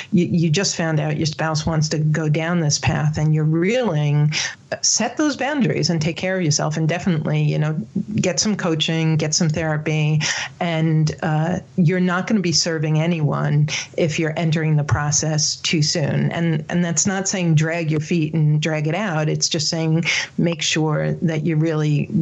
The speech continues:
ready, uh, before you jump in. And, and, you know, Andrea, I'm curious, what would you say? 'Cause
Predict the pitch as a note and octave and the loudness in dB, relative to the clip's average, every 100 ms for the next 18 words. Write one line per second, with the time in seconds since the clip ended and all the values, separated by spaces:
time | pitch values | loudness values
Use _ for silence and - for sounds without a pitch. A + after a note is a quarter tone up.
0 | D#3+ E3+ F#3+ D#3+ D3 D3 D3+ D3+ - - | 0 0 0 0 2 0 0 0 -2 -10
1 | - - D#3+ D#3+ G3 F#3+ D3+ F3 D#3 D3+ | -12 -6 -4 -2 -4 -2 0 0 2 0
2 | D3+ D3 D3+ E3 D3 - E3+ - - - | 0 0 0 0 0 0 0 -2 -2 -2
3 | - - - - G#3 G3 E3+ - G#3 G3+ | -2 -6 -14 -10 -4 -2 -4 -6 -2 -2
4 | F#3+ - - G#3 G#3 G3 G#3+ A3+ A#3+ G3 | -4 -10 2 2 4 0 -2 -2 0 0
5 | - F3+ D#3 - - C4+ A#3+ D#3 D#3 C4 | 0 -2 -2 -4 0 2 2 0 0 -2
6 | F#4+ G#4+ - C#4+ - E3+ D#3+ D#3+ D#3 F3+ | 0 0 0 0 0 0 2 0 0 0
7 | D3+ - | 0 -2